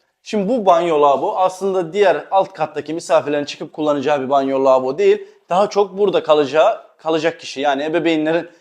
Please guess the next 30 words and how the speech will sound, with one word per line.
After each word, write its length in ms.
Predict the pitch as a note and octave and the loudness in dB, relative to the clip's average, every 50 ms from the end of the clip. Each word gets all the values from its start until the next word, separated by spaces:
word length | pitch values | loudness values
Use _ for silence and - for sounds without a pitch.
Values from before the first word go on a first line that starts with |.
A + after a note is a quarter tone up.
| _ _ _ _ _ _ | _ _ _ _ _ _
kullanabileceği 600 | _ - D3 C#3+ C#3+ C3 A#2+ B2+ A#2 G2+ A#2 B2 A2 | _ -4 -4 -2 -2 -2 -4 -6 -8 -8 -8 -8 -8
bir 120 | A#2 A2+ | -8 -6
banyo 300 | A#2+ A2+ A2 A#2+ A#2+ A2 | -4 -4 -4 -4 -6 -4
lavabo. 360 | A2+ A#2 A#2+ - A3+ A3+ G3 | -2 -2 -2 -2 -2 -2 -2
Orayı 240 | E3+ D3 C#3+ D3+ D3+ | -2 0 0 0 -2
özellikle 540 | C#3+ C3 A#2+ C#3 C3+ C#3 C3+ - - A#2+ G#2 - _ _ _ _ _ _ _ _ _ | -2 -2 -2 -2 -2 -2 -4 -8 -10 -10 -10 -12 _ _ _ _ _ _ _ _ _
bahsetmek 460 | D#3 E3 E3 - F#3+ F3 F#3+ G3+ F#3+ | 0 0 0 0 -4 -4 -4 -6 -6
istedim. 360 | F#3+ - - F#3+ E3+ F#3+ G#3 - - - | -6 -2 0 0 0 0 -4 -6 -12 -6
Yani 260 | - A#3 G#3 F3 F#3 | -2 -2 -2 0 0
aslında 340 | G#3 G3 F#3 F#3+ F3+ F#3+ F#3+ | 0 0 0 -2 -4 -4 -2
ebeveyn 340 | F#3+ F3 F3+ F3 F3+ F3+ F3 | 0 0 0 0 0 0 0
banyolu 300 | F3 D#3+ D#3 D3 D3 D3 | 0 -2 -2 -2 -4 -4
bir 80 | D#3 C#3+ | -2 -2
yatak 260 | D3 D3 - D3 C#3+ | -2 -4 -4 -8 -8
odası 240 | C#3 C3 B2+ - C3 | -8 -8 -8 -8 -10
izliyorsunuz 500 | B2 A2+ A2+ A2+ A2 A2 - C3 A#2+ - | -10 -10 -10 -12 -12 -12 -14 -14 -14 -14
şu 160 | - - B2+ | -10 -8 -6
an. 160 | E3+ F#3 - _ _ _ _ _ _ _ _ _ _ _ _ _ _ _ | -6 -6 -8 _ _ _ _ _ _ _ _ _ _ _ _ _ _ _
Çok 300 | - - - - - _ | -16 -14 -14 -14 -14 _
büyük, 340 | G#2+ G2+ - _ - - _ _ _ _ _ _ | -20 -20 -20 _ -20 -20 _ _ _ _ _ _
çok 280 | _ - D3+ C#3+ - - | _ -12 -12 -12 -12 -12
kullanışlı. 600 | A#2+ A2+ A2 A2 G#2+ G#2 - - - F3 E3+ - _ _ _ _ | -12 -10 -10 -10 -10 -12 -10 -10 -10 -10 -10 -12 _ _ _ _
İki 140 | - C3+ - | -20 -18 -10
tane 240 | - C#3+ B2+ B2+ B2 | -6 -6 -4 -2 -2
de 80 | C3 | -2
böyle 200 | B2 B2 A#2+ A#2+ | 0 0 -2 0
berjel 340 | B2 B2+ B2+ A#2+ A2+ C#3+ C3+ | -2 -2 -2 0 -2 0 0
atılmış 380 | C3 - - G#2+ A2 A2+ - - | 0 -4 -4 -10 -14 -12 -10 -8
örgü 500 | B2 B2 B2 A#2 B2 B2 A#2 - _ _ _ _ | -8 -8 -8 -8 -10 -10 -12 -12 _ _ _ _
tasarımında. 640 | - C3 - A2+ G#2 - A2+ A#2+ E3 G3+ G3 - | -16 -12 -10 -10 -10 -8 -10 -6 -6 -6 -6 -6